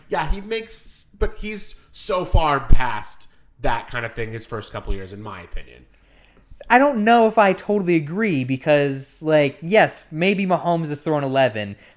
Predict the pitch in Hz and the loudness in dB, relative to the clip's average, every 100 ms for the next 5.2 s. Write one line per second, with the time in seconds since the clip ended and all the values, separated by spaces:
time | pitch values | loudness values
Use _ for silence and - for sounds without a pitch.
0 | - 151 147 143 147 143 139 131 151 156 | -2 -2 -2 -4 2 4 4 2 -2 -4
1 | 165 165 190 170 165 180 180 170 160 170 | -4 -6 -2 -2 0 -2 -2 -2 -2 0
2 | 170 196 127 110 110 110 113 123 135 131 | 2 2 0 0 0 -2 -4 -2 -2 -2
3 | 127 123 - 127 135 143 135 135 131 139 | -6 -10 -8 -6 -4 -2 0 0 0 -2
4 | 135 127 127 - 143 139 - 123 131 123 | -6 -6 -8 -10 -8 -8 -6 -4 0 0
5 | 110 - | -2 -8